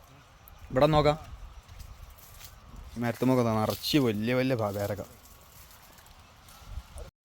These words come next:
ഇവിടെ ഫുൾ കൃഷിയാട്ടാ.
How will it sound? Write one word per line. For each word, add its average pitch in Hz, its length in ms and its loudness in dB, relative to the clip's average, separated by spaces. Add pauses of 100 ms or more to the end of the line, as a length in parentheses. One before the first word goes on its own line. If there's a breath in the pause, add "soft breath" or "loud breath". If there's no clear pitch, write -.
(2500)
ഇവിടെ 151 220 6
ഫുൾ - 180 10
കൃഷിയാട്ടാ. 147 480 10